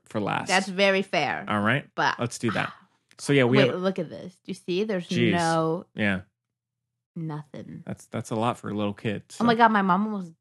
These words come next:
Speaker 2: died. I forgot to tell you.
Speaker 1: Oh, no.
Speaker 2: See, there's me. Yeah, I saw her <laughs> eyes roll in the back of her head.
Speaker 1: Oh, wow.
Speaker 2: It was terrible.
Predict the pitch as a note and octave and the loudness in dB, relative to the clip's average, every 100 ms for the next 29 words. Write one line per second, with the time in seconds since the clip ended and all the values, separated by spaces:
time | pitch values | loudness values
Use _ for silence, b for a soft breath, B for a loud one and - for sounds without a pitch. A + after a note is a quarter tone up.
0 | - - F#3+ G3 E3+ - - - - - | -12 -6 -6 -4 -8 -8 -14 -18 -20 -12
1 | - F#3 - F3+ F#2 - - G2 D#3 E3 | -10 -10 -10 -8 -8 -8 -10 -6 -2 0
2 | G2+ F#3 C3+ - F#3+ F#3 G#3 F3 F#3+ F#3 | 0 -2 -4 -8 -8 -8 -10 -12 -12 -12
3 | _ _ - G3 F#3 E3 G3+ A3 A3+ F3+ | _ _ -2 4 4 6 6 6 6 4
4 | D#3+ F3 F3+ E3+ D3 D3+ D3+ D#3 - D3 | 6 6 4 0 -2 -2 -2 -2 -2 -4
5 | C#3 D3+ C3+ - E3 B2 F#2 F#2 G#2+ A2+ | -2 -2 -4 -6 -6 -4 -2 -2 -2 0
6 | F3+ E3 - F#3 D#3 D#3 D3+ F#3 | 0 0 0 4 4 4 4 2